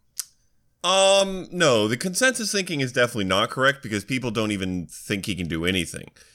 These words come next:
Uh, I think you might be a little bit high. I have him kind of in that, like, fifteen to eighteen tier with the likes of Derek Carr, uh, maybe Kirk Cousins if he doesn't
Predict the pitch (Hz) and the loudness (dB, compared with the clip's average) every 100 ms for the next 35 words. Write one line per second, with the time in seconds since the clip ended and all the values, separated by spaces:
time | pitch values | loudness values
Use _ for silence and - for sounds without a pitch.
0 | _ _ _ 110 104 101 - - _ 110 | _ _ _ 4 6 6 4 -4 _ 0
1 | 139 185 127 117 123 117 104 90 87 92 | 0 0 0 0 2 2 2 0 0 2
2 | 104 117 139 139 151 139 143 147 - 127 | 2 2 0 0 0 4 4 2 2 2
3 | 180 185 185 139 143 131 127 113 104 90 | 2 0 -2 -2 0 2 0 2 2 4
4 | 92 90 - - _ _ _ _ - - | 2 2 -2 -16 _ _ _ _ -14 -2
5 | 123 127 - 135 127 120 113 - - 98 | 0 0 -2 -2 0 0 -2 -4 -2 -2
6 | 101 - 131 123 123 - 127 123 123 113 | -2 -6 -4 -2 -2 -4 0 2 2 2
7 | 101 98 95 98 - 98 87 - - 98 | 0 0 2 2 2 0 0 -2 2 4
8 | 98 - - 87 92 92 92 95 - _ | 2 0 0 4 4 4 4 0 -6 _
9 | _ _ 85 85 82 87 95 104 107 110 | _ _ 0 2 2 2 0 0 0 -4
10 | - 113 - - 95 95 98 92 90 92 | -2 -2 -2 0 0 0 -4 -4 -2 0
11 | 90 87 | 0 -4